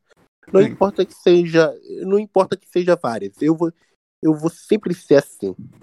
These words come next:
Speaker 1: entendeu?
Speaker 2: Então, em-, é, ainda nessa questão, eu queria perguntar pra você por que, seu nome foi pra parar nos Trending Topics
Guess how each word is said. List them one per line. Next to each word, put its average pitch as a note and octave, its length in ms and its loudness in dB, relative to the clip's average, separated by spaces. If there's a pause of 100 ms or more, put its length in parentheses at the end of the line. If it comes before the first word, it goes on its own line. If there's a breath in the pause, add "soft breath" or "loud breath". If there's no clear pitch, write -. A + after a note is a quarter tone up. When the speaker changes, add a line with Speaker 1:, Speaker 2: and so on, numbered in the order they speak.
(440 loud breath)
Speaker 1:
entendeu? B2+ 400 4
Speaker 2:
Então, D#3 220 4
em-, E3+ 160 -4 (680)
é, E3 380 -2
ainda F#3+ 240 -4
nessa F#3 220 -6
questão, D#3 600 0
eu C#3+ 80 -4
queria F3+ 140 2
perguntar F3+ 340 -4
pra F3 120 -10
você E3 360 -8 (200)
por - 280 -4
que, D3 460 0 (1600)
seu E3 160 0
nome E3 120 2
foi F3 100 -2
pra D#3+ 320 -2
parar D#3 320 -4
nos D#3+ 200 -8
Trending D#3+ 260 -4
Topics C#3+ 580 -8